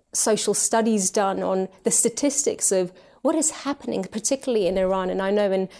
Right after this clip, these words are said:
other nations too, where the growth is harder to measure when things are pushed underground in that particular way. The story of the church in Iran is the story of hundreds of thousands of individuals who are encountering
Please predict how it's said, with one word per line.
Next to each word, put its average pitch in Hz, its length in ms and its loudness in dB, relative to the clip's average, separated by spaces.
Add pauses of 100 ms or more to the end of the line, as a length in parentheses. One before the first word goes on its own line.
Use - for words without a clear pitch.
(100)
other 214 220 2
nations 196 500 2
too, 208 300 2
where 190 260 2 (280)
the 202 100 0
growth 220 360 0
is 214 120 0
harder 220 380 0
to 190 440 0
measure 208 380 2
when 185 380 -2 (220)
things 196 280 0
are 185 80 0
pushed - 340 -4
underground 185 540 -2
in 180 80 -2
that - 180 -6
particular 185 400 -4
way. 190 400 -2 (800)
The - 80 0
story 269 480 2
of 226 100 -2
the 214 100 2
church 214 320 -4
in 202 120 -4
Iran 202 340 -2
is 185 120 -4
the 208 60 -8
story 208 560 0
of 180 200 -4 (540)
hundreds 220 360 0
of 214 100 -4
thousands 208 520 0
of 190 100 -4
individuals 190 760 -2
who 196 80 -4
are 190 140 0
encountering 190 840 -6